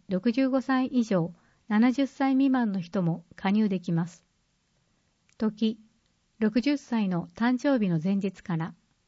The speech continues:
持ち物、年金手帳、または基礎年金番号通知書、マイナンバーカード、預金通帳、貯金通帳、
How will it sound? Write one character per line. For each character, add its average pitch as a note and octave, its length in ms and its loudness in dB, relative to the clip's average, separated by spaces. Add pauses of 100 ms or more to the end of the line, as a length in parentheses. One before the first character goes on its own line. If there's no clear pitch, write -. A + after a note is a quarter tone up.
(300)
持 G#3 160 0
ち C#4+ 120 -2
物、 F#3 340 0 (520)
年 C4+ 240 4
金 C#4 200 0
手 C4 180 0
帳、 E3+ 340 -2 (240)
ま G3+ 140 -2
た B3 160 0
は E3+ 240 -2
基 - 40 -20
礎 C#4 200 2
年 C#4 200 4
金 C4+ 260 2
番 C4 200 2
号 E3+ 220 2
通 F3+ 220 -6
知 E3+ 100 -12
書、 - 300 -6 (520)
マ A3+ 160 4
イ C4 60 4
ナ C4 160 2
ン B3+ 100 4
バ A#3+ 220 2
ー A#3 40 -16
カ A3 200 0
ー F3+ 40 0
ド、 D#3+ 200 -6 (920)
預 G#3+ 160 -2
金 C#4+ 200 4
通 C#4 240 0
帳、 F3+ 400 -2 (180)
貯 G#3+ 140 -2
金 B3 220 4
通 A3+ 200 0
帳、 - 320 -8